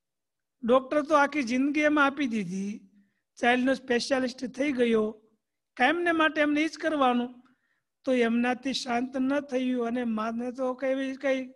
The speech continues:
ખબર નથી, તો એમનાથી શાંત થઈ ગયું. શા માટે? તો ડોક્ટર છે ઈ શબ્દાવલી યુઝ કરતો હતો અને માં છે ઈ હૃદયનો યુઝ કરે છે. એમ શાસ્ત્ર છે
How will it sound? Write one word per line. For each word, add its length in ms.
ખબર 220
નથી, 280
તો 100
એમનાથી 560
શાંત 500
થઈ 160
ગયું. 260
શા 240
માટે? 640
તો 100
ડોક્ટર 600
છે 240
ઈ 280
શબ્દાવલી 800
યુઝ 200
કરતો 340
હતો 340
અને 160
માં 440
છે 180
ઈ 220
હૃદયનો 580
યુઝ 280
કરે 320
છે. 220
એમ 160
શાસ્ત્ર 680
છે 580